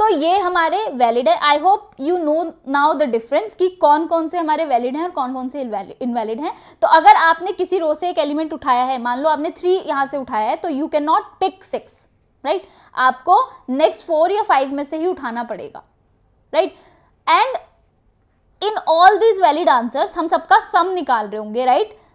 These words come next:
इन सब का जो भी मिनिमम आंसर होगा वो हमें as an answer return करना है। तो ये हमारा प्रॉब्लम स्टेटमेंट है कि आप minimum falling paths का सम कैलकुलेट करो and out of all these sums,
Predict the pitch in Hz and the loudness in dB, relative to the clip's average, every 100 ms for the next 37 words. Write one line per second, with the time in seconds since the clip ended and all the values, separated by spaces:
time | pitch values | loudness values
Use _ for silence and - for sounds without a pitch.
0 | _ _ _ - 403 440 403 294 - 302 | _ _ _ -6 -6 0 2 2 2 2
1 | 359 302 349 339 466 339 330 359 403 330 | 2 2 2 2 0 -2 0 0 0 0
2 | 302 311 254 233 302 277 330 330 285 320 | -2 -2 -4 -2 -4 0 -2 -2 -4 -6
3 | 269 247 277 254 220 302 277 220 226 196 | -4 -4 -4 -8 -8 -6 -6 -8 -10 -12
4 | 92 - - _ 359 285 370 403 349 311 | -18 -20 -20 _ -4 -2 -2 -2 -2 -2
5 | 330 330 262 233 269 269 240 214 226 220 | -2 -2 -4 -4 -8 -6 -8 -6 -10 -4
6 | 330 - - - 330 - - 311 453 - | -4 -4 -10 -8 -6 -2 2 4 2 -2
7 | - - 262 311 359 415 453 403 311 311 | -18 -6 -2 -2 -2 -4 -4 -4 -4 -2
8 | 320 311 254 254 - 302 320 - 330 339 | -4 0 0 -2 -4 -4 -4 -2 -2 -2
9 | 302 240 233 240 226 226 202 247 392 302 | -6 -8 -8 -6 -6 -6 -4 -4 -2 -4
10 | 254 269 285 370 - - 294 330 370 370 | -2 -2 0 -2 -4 -4 0 0 0 0
11 | 392 392 269 240 381 | -2 -2 -6 -6 -8